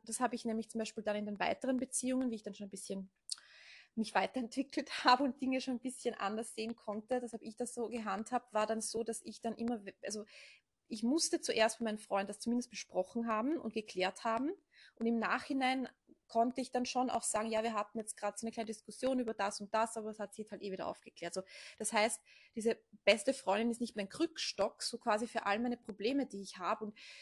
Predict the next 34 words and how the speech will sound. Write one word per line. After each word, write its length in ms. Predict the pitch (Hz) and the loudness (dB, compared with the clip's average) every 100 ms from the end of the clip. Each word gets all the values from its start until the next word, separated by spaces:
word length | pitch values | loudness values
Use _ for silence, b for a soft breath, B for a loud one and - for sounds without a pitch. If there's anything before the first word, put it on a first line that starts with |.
| B | B
ich, 260 | - 214 - | -12 -10 -10
ich, 220 | 214 - | -12 -12
ich 160 | - - | -16 -4
bürde 300 | 247 247 220 | -4 -2 -2
das 160 | 220 | -2
auch 80 | 226 | -2
alles 300 | - 202 208 | 0 0 2
auf, 120 | 220 | 0
man 120 | 233 214 | 0 0
muss 120 | 233 | 0
das 100 | 233 | 0
ja 100 | 220 | -2
wirklich 180 | 226 226 | -4 -6
auch 40 | |
von 140 | 214 | -6
beiden 220 | - 202 220 | -2 -2 -2
Perspektiven 540 | 214 - - 196 196 | -8 -12 -14 -14 -10
betrachten. 520 | 202 - 170 190 - | -12 -4 -4 -4 -6
Wie 80 | 208 | -4
gesagt, 320 | 214 214 - | -4 -6 -10
die 60 | 208 | -16
Freundin, 560 | - 180 190 208 240 | -6 -2 -2 0 -2
die 100 | 233 | -2
das 220 | 226 214 208 | -4 -4 -4
halt, 160 | 196 - | -6 -4
ähm, 200 | 196 190 B B B - | -4 -4 B B B -6
die 80 | |
sich 140 | 220 214 | -4 -2
da 80 | - | 2
einmischt, 640 | 170 196 233 302 - - | 2 4 2 2 0 0
ja, 180 | 190 226 | 2 2
die 80 | 233 | 0
dann 160 | 214 | -2
halt 120 | 214 | -2